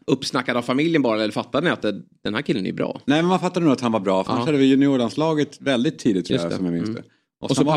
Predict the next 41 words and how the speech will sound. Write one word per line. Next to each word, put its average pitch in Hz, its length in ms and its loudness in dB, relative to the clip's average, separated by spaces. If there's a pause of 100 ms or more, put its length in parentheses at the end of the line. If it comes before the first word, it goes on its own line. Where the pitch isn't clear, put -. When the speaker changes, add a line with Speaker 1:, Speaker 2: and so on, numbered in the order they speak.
Speaker 2:
måste 143 100 0
vi - 20 4
Speaker 1:
Sanny, 127 300 2
som 127 140 2
ni 120 80 2
visste 113 260 0
var, 101 220 2
var 107 140 0
bra 95 240 2
också. - 240 -6
Speaker 2:
Exakt. 110 340 -2
Speaker 1:
Mm. 104 160 0 (260)
Speaker 2:
Eh, 117 80 -2
som, 120 220 0
precis, 123 300 0
han 123 100 0
var 120 80 4
ju 120 60 4
redan 107 200 2
då, 123 220 2
var 98 180 2
han 87 140 0
ju 87 140 2
stjärna. 87 400 -4
Så 107 80 -4
det 107 60 -2
var, 110 100 2
hemma 110 200 -2
hos 98 80 -8
dem 120 160 0
så 113 100 -4
lock-, 110 300 -4
luktade 113 440 -4
det - 20 0
liksom 98 220 -4
mjukmedel, 98 540 0
hos 92 200 -6
oss - 200 -10
luktade 95 380 -6
det 104 80 -2
rök 82 160 -6